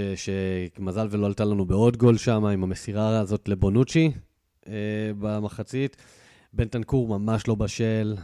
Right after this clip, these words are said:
הוא בוטל שם במקום על ידי קשרים, אה, שני קשרים ש-, ש-, ש-, ש-, שהם נמצא-, שהם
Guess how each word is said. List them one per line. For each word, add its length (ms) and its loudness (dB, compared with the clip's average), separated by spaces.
הוא 580 -2
בוטל 400 -2
שם 480 -2
במקום 520 2
על 100 -2
ידי 760 -2
קשרים, 640 -4
אה, 320 -4
שני 260 -2
קשרים 640 -4
ש-, 160 -10
ש-, 180 -8
ש-, 240 -10
ש-, 180 -12
שהם 220 -4
נמצא-, 300 -6
שהם 260 -8